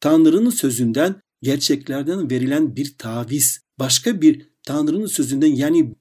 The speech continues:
bir başka gerçekten de taviz verilmesine yol açacaktır. Belalar bize çok önemli bir ders veriyor. Tanrı'nın sözünü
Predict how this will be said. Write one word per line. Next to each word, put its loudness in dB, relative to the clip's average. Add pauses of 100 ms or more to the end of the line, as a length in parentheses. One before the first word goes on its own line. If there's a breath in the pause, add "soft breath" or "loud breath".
(140)
bir -4
başka -2
gerçekten -2
de -4
taviz -4
verilmesine 0 (140)
yol 2
açacaktır. -8 (260)
Belalar 2
bize -2
çok -4
önemli 0
bir 0
ders -6
veriyor. -10 (200)
Tanrı'nın 2
sözünü 2